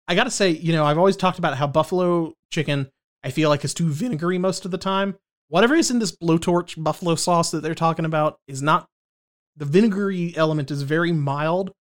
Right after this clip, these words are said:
so it, it, it feels a lot, uh, better on a pizza. And also, the jalapeno ranch kinda neutralizes that in a weird way,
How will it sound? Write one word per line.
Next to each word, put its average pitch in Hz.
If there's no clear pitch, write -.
so 151
it, 147
it, 139
it 175
feels 165
a 135
lot, 135
uh, 123
better 165
on 147
a -
pizza. 175
And 147
also, 185
the 147
jalapeno 175
ranch 139
kinda 147
neutralizes 185
that 226
in 233
a 220
weird 233
way, 254